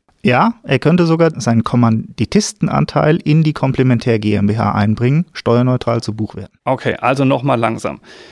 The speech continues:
Speaker 2: Wir gründen als erstes eine G M B H und Co. K G. Die G M B H und Co. K G hält fünfzig Prozent an der operativen Food Delivery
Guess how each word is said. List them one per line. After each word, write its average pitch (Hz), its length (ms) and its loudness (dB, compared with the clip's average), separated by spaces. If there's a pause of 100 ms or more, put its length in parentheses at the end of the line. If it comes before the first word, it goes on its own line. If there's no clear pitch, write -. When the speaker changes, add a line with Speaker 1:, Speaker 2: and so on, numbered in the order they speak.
(140)
Speaker 2:
Wir 135 160 2
gründen 190 340 0
als 156 140 0
erstes 170 320 -2
eine 151 180 0
G 147 120 2
M 147 80 2
B 143 100 2
H 135 100 0
und 131 160 -2
Co. - 160 -4
K - 180 -4
G. - 180 -6
Die 127 160 -4
G 151 100 4
M 165 80 4
B 160 100 0
H 160 100 0
und 160 100 0
Co. 220 160 0
K 202 160 0
G 170 160 -2
hält 151 340 -2
fünfzig - 580 -2
Prozent 185 540 -2
an 151 160 0
der 143 220 -2
operativen 165 720 0
Food 156 360 -2
Delivery 120 540 0